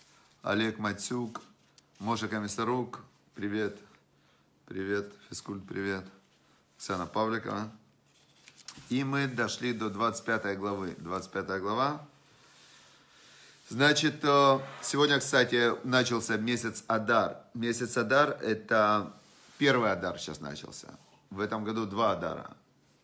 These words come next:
Значит, и месяц Адар — это самый радостный месяц вообще в календаре. Прямо есть, э, есть, э, такое, как, э, закон, что мы марбим бесимха. Каждый день мы должны увеличивать радости. То есть мы должны,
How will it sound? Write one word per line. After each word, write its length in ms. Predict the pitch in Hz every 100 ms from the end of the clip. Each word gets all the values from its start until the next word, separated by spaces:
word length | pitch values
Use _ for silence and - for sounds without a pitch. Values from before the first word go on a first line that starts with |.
| _ - -
Значит, 560 | 90 107 101 101 - -
и 340 | 110 117 117
месяц 400 | 113 131 113 110
Адар — 400 | 120 113 151 151 -
это 440 | 110 110 110 107
самый 360 | 104 135 127 120
радостный 440 | 117 107 - 107
месяц 520 | 107 95 73 71 - -
вообще 380 | 87 - 95
в 200 | 80 82
календаре. 680 | 85 98 98 101 120 143 143 - 98 85 -
Прямо 320 | 104 107 104 107
есть, 480 | 110 120 113 -
э, 200 | 110 101
есть, 440 | 95 107 110 - 104
э, 100 | 95
такое, 360 | 101 - 107
как, 300 | 104 101 101
э, 220 | 90 90 76 - - _ -
закон, 540 | 85 101 117 143 143
что 240 | 117 - 104
мы 340 | 117 123 120
марбим 480 | 117 120 123 110 113
бесимха. 460 | 107 107 110 110 90
Каждый 400 | 110 110 104 110
день 180 | 123 117
мы 100 | 101
должны 300 | 104 101 110
увеличивать 580 | 104 107 95 92 90
радости. 480 | 90 82 73 80 -
То 140 | - 82
есть 120 | -
мы 120 | 95
должны, 480 | 95 92 104 98